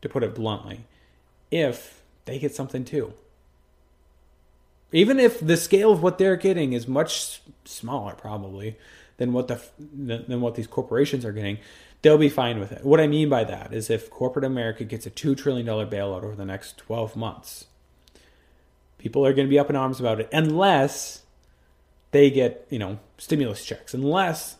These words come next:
they get this or that, you know, whatever. But that's, you know, one to two trillion dollars. I think that's what it's gonna amount to over the next year.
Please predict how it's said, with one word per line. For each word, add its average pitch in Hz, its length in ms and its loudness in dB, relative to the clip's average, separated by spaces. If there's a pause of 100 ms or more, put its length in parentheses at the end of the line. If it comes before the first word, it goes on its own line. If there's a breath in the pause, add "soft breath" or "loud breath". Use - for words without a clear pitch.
they 131 260 0
get 120 400 0
this 104 300 -2
or 98 120 -6
that, 101 440 -8
you 101 80 -12
know, 92 100 -10
whatever. 104 500 -6 (760 soft breath)
But 151 80 0
that's, 185 420 2
you 165 100 -2
know, 127 220 -2 (140)
one 147 200 2
to 147 60 -2
two 143 160 -6
trillion 123 320 -2
dollars. 95 480 -8 (220)
I - 100 -12
think 95 300 -14
that's - 200 -8
what 107 140 -8
it's 107 100 -16
gonna 104 200 -12
amount 95 320 -12
to 107 120 -8
over 101 140 -8
the 98 60 -8
next 95 260 -10 (420)
year. 104 440 -10